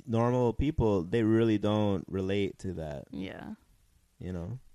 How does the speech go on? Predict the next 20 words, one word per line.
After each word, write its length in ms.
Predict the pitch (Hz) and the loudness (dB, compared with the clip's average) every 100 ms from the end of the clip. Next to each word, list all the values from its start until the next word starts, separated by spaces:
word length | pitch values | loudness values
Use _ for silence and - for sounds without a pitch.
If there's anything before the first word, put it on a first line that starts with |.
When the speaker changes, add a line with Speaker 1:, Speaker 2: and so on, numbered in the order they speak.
| - | -12
Speaker 2:
Yeah, 240 | 180 151 | -8 -8
whenever 380 | 165 175 170 175 | -8 -8 -8 -8
my 140 | 165 | -8
coworker 480 | 165 180 165 165 - | -8 -8 -8 -8 -10
was 180 | 160 190 | -12 -12
like, 140 | 175 196 | -12 -6
"Oh, 180 | 233 240 | -4 0
that 180 | 226 | -2
one 240 | 208 208 220 | -2 -4 -4
comic's 680 | - 202 196 190 - - - - | -6 -6 -6 -10 -12 -16 -16 -8
jokes 460 | 208 190 185 - - | -4 -4 -6 -14 -8
were 240 | 190 170 | -6 -4
offensive 560 | 175 - 190 185 190 180 _ _ | -6 -8 -8 -8 -10 -12 _ _
to 120 | - 175 | -12 -12
teachers," 840 | - 226 226 - 156 156 175 - | -8 -8 -8 -8 -10 -8 -10 -10
and 140 | 180 | -6
I 120 | 185 165 | -4 -4
was 180 | 175 | -8
like, 240 | 160 160 - _ | -10 -10 -12 _
"Oh, 480 | 196 214 220 165 - | 0 2 2 0 -4